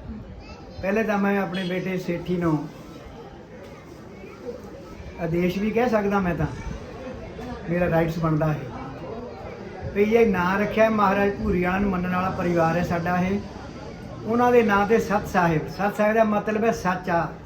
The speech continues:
ਸੱਚ ਸਾਹਿਬ। ਇਹ ਇਲਾਕੇ ਦੇ ਵਿੱਚ ਪੁੱਤਰਾ ਇਹ ਧਾਕ ਵੱਜ ਜਾਵੇ ਕੰਡੇ ਦੀ, ਵੀ ਮਹਾਰਾਜ ਭੂਰੀ ਵਾਲਾ ਦੇ ਨਾਂ 'ਤੇ ਸੱਤ ਸਾਹਿਬ ਕੰਡੇ ਦਾ ਨਾਂ ਰੱਖਿਆ। ਔਰ ਦੂਸਰੀ ਬੇਨਤੀ, ਜਿੰਨੇ ਵੀ ਸਾਡੇ ਇੱਥੇ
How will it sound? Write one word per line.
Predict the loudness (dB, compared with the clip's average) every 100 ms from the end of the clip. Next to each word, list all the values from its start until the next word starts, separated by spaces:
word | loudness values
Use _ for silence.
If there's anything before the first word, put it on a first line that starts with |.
| -4
ਸੱਚ | -2 -2
ਸਾਹਿਬ। | 0 0 -2 -4 -10 -16 -18 -20 -18 -18 -18 -18 -4 4
ਇਹ | 4
ਇਲਾਕੇ | 6 4 2 0
ਦੇ | 2 2
ਵਿੱਚ | 2 2 2 4 2 -2 -10 -10
ਪੁੱਤਰਾ | -2 0 0
ਇਹ | 0
ਧਾਕ | 0 0 0
ਵੱਜ | -2 -2
ਜਾਵੇ | 0 0 -2
ਕੰਡੇ | -4 -2 0
ਦੀ, | -2 -8 -12 -14 -16 -14 -14 -14 -8
ਵੀ | -2
ਮਹਾਰਾਜ | 2 4 4 2
ਭੂਰੀ | 0 0 2
ਵਾਲਾ | 2
ਦੇ | 2 2
ਨਾਂ | 0 -2
'ਤੇ | -2
ਸੱਤ | -2 -2 -2
ਸਾਹਿਬ | -2 -2
ਕੰਡੇ | -4 -2
ਦਾ | 0 0
ਨਾਂ | 0 -2
ਰੱਖਿਆ। | -2 0 0 -2 -10 -16 -14 0
ਔਰ | 2 2
ਦੂਸਰੀ | 2 2 4 2
ਬੇਨਤੀ, | 2 0 0 2 2 2
ਜਿੰਨੇ | 2 4 6 4
ਵੀ | 4
ਸਾਡੇ | 4 4 2
ਇੱਥੇ | -2 0 0 0